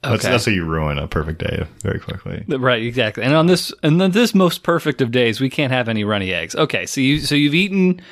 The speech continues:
Speaker 2: your, your eggs and bacon, your
Speaker 1: Yeah.
Speaker 2: scrambled eggs and bacon. You, you've, you've been playing around on your phone for a little while. What's next? What do you, what do you do from there?
Speaker 1: Fuck. <laughs>
Speaker 2: I mean, it doesn't sound that hard. Like, what do you like to do? Like,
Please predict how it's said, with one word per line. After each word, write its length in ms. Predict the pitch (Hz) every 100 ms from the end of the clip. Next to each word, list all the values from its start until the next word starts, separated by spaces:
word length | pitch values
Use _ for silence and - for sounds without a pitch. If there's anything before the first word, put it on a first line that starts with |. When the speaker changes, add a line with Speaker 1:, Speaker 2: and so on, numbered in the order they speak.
| - -
Speaker 2:
your, 380 | 131 147 143 139
your 360 | 131 131 131 -
eggs 220 | 156 156
and 100 | 156
bacon, 360 | 120 104 107 107
your 80 | 123
Speaker 1:
Yeah. 40 | -
Speaker 2:
scrambled 300 | 156 151 117
eggs 200 | 107 101
and 80 |
bacon. 340 | 95 82 80 85 - - - -
You, 160 | 110
you've, 360 | 120 113 107 -
you've 300 | 113 107 127
been 140 | 117
playing 280 | 107 170 170
around 200 | 156 147
on 60 | 143
your 100 | 123
phone 260 | - 117
for 140 | 104 117
a 20 |
little 220 | 104 101
while. 440 | 95 92 90 90 _ _ _ _
What's 300 | - 151 -
next? 520 | 117 107 - - - - _ -
What 80 |
do 60 | 123
you, 120 | 127
what 100 | 127
do 60 | 127
you 60 |
do 180 | 120 117
from 260 | 110 107 95
there? 280 | 90 - - _ _ _ _ _ _ _ _ _ _
Speaker 1:
Fuck. 500 | - - - - - - - - - - - -
<laughs> 600 | 175 - - _ _ -
Speaker 2:
I 100 | 120
mean, 140 | 123
it 60 | 123
doesn't 280 | 135 139 110
sound 240 | 120 107
that 100 | 131
hard. 260 | 120 113 143
Like, 160 | 123 117
what 100 | 123
do 60 |
you 60 | 127
like 200 | 127 123
to 100 | 127
do? 160 | 147
Like, 360 | 147 - _ -